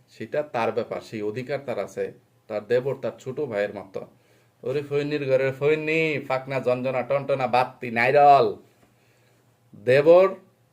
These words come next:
মৃত্যুর সমতুল্য। বুঝতে পারছিস? এটা নবীজির একটা ইয়ে, মানে হাদিস। কি হাদিস আছে এই মর্মে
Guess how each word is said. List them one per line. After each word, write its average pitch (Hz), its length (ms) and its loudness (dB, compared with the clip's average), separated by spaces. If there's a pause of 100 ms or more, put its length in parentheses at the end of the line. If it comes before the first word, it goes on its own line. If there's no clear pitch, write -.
(280)
মৃত্যুর 185 400 -4
সমতুল্য। 131 720 -6 (760)
বুঝতে 135 220 -6
পারছিস? 156 500 -4 (760)
এটা 147 440 2 (420)
নবীজির 143 600 -6 (880)
একটা 110 560 -2 (140)
ইয়ে, 131 240 -6 (220)
মানে 113 120 -8
হাদিস। 147 640 -2 (540)
কি 170 180 -8
হাদিস 143 360 -4
আছে 120 240 -4
এই 123 220 -10
মর্মে 117 320 -8